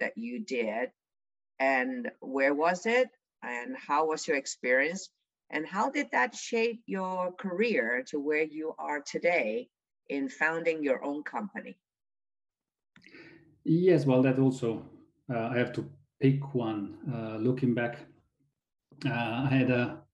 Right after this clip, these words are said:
Speaker 2: several decades of experience in, uh, uh, in different corporations like, uh, uh, General Motors, Del-, Delphi Automotive Systems. They worked in, uh, always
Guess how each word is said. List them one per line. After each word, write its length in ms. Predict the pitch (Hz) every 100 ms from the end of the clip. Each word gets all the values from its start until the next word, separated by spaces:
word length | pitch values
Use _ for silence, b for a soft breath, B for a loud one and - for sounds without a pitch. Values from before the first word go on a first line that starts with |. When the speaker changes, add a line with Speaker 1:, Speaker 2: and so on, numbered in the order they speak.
| _
Speaker 2:
several 460 | - 131 123 123 110
decades 500 | 117 120 120 120 131
of 200 | 117 - 117
experience 680 | - - 127 127 120 -
in, 260 | 113 110 107
uh, 1040 | 110 107 - - - - _ _ _ -
uh, 460 | 110 104 104 104 104
in 80 | 120
different 320 | 117 120 110
corporations 880 | 117 - 113 165 156 143 143 143 -
like, 360 | 110 104 101 110
uh, 280 | 101 98 95 - _
uh, 160 | 98 92
General 380 | 110 123 127 123
Motors, 580 | 117 113 113 113 - -
Del-, 340 | 107 104 123
Delphi 380 | 117 110 113 117
Automotive 520 | 113 113 113 120 127
Systems. 640 | 123 120 - 120 120 117 -
They 200 | 113 113
worked 480 | 110 110 110 - 113
in, 280 | 107 110 107
uh, 260 | 104 104 143
always 600 | 156 160 160 - -